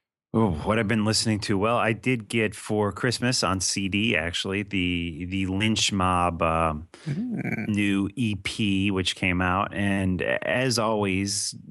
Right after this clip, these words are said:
Speaker 1: George Lynch just, for me personally, always delivers real great, high-quality stuff. And, uh,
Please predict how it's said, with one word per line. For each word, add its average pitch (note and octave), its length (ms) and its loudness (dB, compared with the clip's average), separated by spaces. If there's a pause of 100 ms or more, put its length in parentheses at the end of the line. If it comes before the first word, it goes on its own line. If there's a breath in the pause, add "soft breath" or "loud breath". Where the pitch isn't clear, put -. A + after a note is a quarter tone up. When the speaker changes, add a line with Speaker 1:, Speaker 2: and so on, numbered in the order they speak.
Speaker 1:
George B2+ 360 -2
Lynch C3 280 0
just, - 300 -2 (280)
for A#2+ 100 0
me B2+ 180 4
personally, A#2+ 440 0
always C#3 400 2
delivers G2+ 680 -2
real G#2 680 0 (360)
great, F#2+ 500 2
high-quality F2 800 2
stuff. - 500 0
And, E2+ 460 -2
uh, E2 200 0